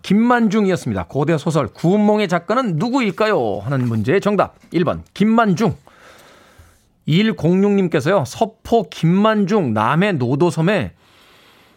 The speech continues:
김만중 알리기 위해 노도섬을 개발하였습니다. 남해에 있는 조시영입니다. 라고 보내주셨습니다. 아, 남해에 있는 노도섬이, 어, 김만중이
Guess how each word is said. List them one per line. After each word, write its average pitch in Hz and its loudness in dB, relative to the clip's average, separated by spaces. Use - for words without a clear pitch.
김만중 196 2
알리기 170 0
위해 180 2
노도섬을 151 0
개발하였습니다. 135 -2
남해에 135 0
있는 165 0
조시영입니다. 131 -2
라고 98 -6
보내주셨습니다. 92 -6
아, - -6
남해에 127 0
있는 202 0
노도섬이, 208 0
어, 73 -4
김만중이 160 2